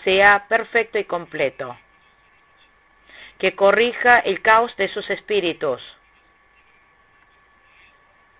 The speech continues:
y lo lleve a que Él lo capacite en todo lo bueno para hacer su voluntad,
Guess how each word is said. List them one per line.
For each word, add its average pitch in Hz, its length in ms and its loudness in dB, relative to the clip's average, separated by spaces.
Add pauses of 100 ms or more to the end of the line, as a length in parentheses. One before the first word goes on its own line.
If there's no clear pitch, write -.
(480)
y 190 80 -4
lo 196 140 4
lleve 214 540 4
a 175 280 2
que 180 240 -2
Él 240 260 4
lo 214 120 0
capacite 185 640 -2
en 165 120 -4 (140)
todo 208 400 0
lo 196 160 2
bueno 196 300 -2
para 165 220 2
hacer 180 340 -2
su 185 160 -4
voluntad, 175 560 -2